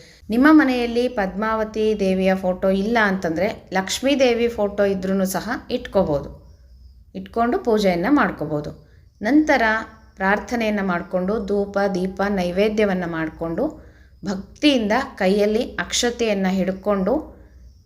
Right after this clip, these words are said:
ಸ್ತೋತ್ರವನ್ನ ಹೇಳ್ಕೋಬೇಕು. ಪದ್ಮಾವತಿ ದೇವಿಯ ಸ್ತೋತ್ರವನ್ನ ಹೇಳ್ಕೊಳ್ರಿ. ಈ ಒಂದು ಸ್ತೋತ್ರವನ್ನ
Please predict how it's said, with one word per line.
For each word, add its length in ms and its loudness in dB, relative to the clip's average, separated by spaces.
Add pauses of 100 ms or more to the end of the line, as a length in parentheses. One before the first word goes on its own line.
(180)
ಸ್ತೋತ್ರವನ್ನ 720 0
ಹೇಳ್ಕೋಬೇಕು. 600 2
ಪದ್ಮಾವತಿ 840 -2
ದೇವಿಯ 360 2 (280)
ಸ್ತೋತ್ರವನ್ನ 760 -2
ಹೇಳ್ಕೊಳ್ರಿ. 600 0 (680)
ಈ 200 -2
ಒಂದು 320 2
ಸ್ತೋತ್ರವನ್ನ 760 0